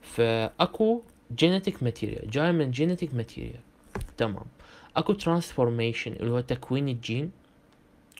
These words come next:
عندنا ترانس، آه، بوزيشن اللي هو جين المكان. وعندنا كونجوجيشن اللي هو التزاوج.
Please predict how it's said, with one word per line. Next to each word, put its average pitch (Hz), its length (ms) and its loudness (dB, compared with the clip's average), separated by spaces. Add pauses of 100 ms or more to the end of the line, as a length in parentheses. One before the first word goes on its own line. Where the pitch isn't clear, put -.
(120)
عندنا 117 180 0
ترانس، 127 680 -2
آه، 104 340 -2 (140)
بوزيشن 117 580 -2
اللي 110 100 -4
هو 113 280 -2 (160)
جين 123 240 0
المكان. 123 540 -2 (640)
وعندنا 175 220 2
كونجوجيشن 139 1000 0
اللي 120 120 0
هو 151 80 2
التزاوج. 110 760 -2